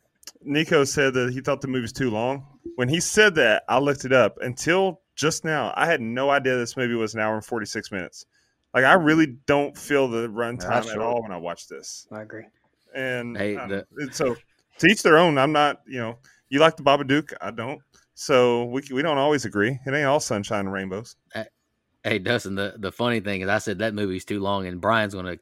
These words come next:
Speaker 4: kill my movie in two weeks about it's too long. <laughs>
Speaker 1: Yep. <laughs>
Speaker 4: He's gonna rip that to pieces.
Speaker 2: That's
Speaker 4: Uh,
Speaker 2: because it is. <laughs>
Speaker 4: let's, uh,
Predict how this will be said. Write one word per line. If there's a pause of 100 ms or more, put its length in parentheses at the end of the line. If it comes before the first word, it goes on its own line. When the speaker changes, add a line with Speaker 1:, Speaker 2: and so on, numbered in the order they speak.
(120)
Speaker 4:
kill
my
movie
in
two
weeks (320)
about
it's
too
long.
<laughs> (1600)
Speaker 1:
Yep. (420)
<laughs>
Speaker 4:
He's
gonna
rip
that
to
pieces. (540)
Speaker 2:
That's
Speaker 4:
Uh,
Speaker 2:
because
it
is. (380)
<laughs> (1500)
Speaker 4:
let's,
uh,